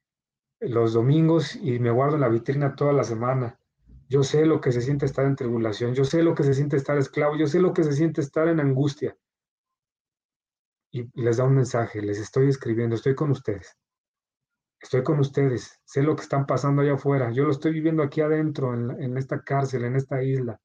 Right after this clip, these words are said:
Se hace empático. Mira, no como los líderes que tenemos gobernando nuestros países de Latinoamérica, insensibles, insensibles,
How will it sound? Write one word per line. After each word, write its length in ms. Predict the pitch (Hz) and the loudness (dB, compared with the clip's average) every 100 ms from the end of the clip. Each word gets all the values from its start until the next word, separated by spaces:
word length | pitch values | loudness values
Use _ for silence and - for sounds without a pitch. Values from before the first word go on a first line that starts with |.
| _ _ _ _ _ _ _ _ _ | _ _ _ _ _ _ _ _ _
Se 200 | _ - | _ -2
hace 280 | 131 135 147 | 0 2 2
empático. 800 | 131 - 135 135 131 - 104 - _ _ _ _ _ _ _ | 2 0 -2 -2 -8 -8 -12 -12 _ _ _ _ _ _ _
Mira, 160 | 127 127 | -2 2
no 160 | 139 | 0
como 220 | 139 143 123 | 0 0 2
los 260 | 120 110 - - - _ _ _ _ _ _ - | 2 0 -10 -20 -20 _ _ _ _ _ _ 0
líderes 500 | 135 160 143 117 - | 2 4 2 0 -2
que 120 | 123 | -4
tenemos 360 | 123 135 147 | -2 0 2
gobernando 480 | 127 120 120 131 143 | 2 2 2 2 2
nuestros 320 | 117 - 107 | 0 -2 -8
países 340 | - 117 131 131 | -2 -2 0 -2
de 60 | |
Latinoamérica, 840 | 117 107 113 110 113 123 123 120 - _ _ _ _ _ _ _ | -2 -2 -4 -4 -4 -4 -6 -10 -12 _ _ _ _ _ _ _
insensibles, 960 | - 113 120 110 135 147 131 98 - _ _ _ _ _ _ _ _ _ _ _ _ _ - | -6 -2 -2 -2 0 2 0 -2 -10 _ _ _ _ _ _ _ _ _ _ _ _ _ 0
insensibles, 1000 | 180 175 156 135 139 147 117 98 - | 2 2 0 0 0 0 -2 -6 -14